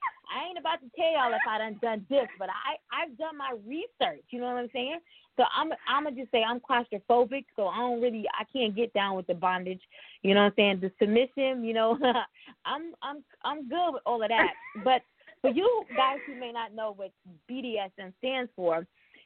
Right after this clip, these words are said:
Speaker 1: so we got bondage, we got discipline, um, we got, it's dominance, right? Dominance,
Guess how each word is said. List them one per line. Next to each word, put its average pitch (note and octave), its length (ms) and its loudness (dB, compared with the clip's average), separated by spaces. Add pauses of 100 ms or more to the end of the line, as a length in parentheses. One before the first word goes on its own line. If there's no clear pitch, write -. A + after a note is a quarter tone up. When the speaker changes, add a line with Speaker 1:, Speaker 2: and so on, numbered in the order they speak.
Speaker 1:
so C4 60 0
we D4+ 80 -2
got D4+ 240 4
bondage, G#3+ 440 0 (200)
we A3+ 80 -6
got G#3 240 0
discipline, D4 680 0 (420)
um, F#3+ 360 6
we G#3+ 60 0
got, G3+ 240 4 (840)
it's F#3+ 180 0
dominance, A3+ 480 2
right? F#3+ 360 2
Dominance, B3 440 2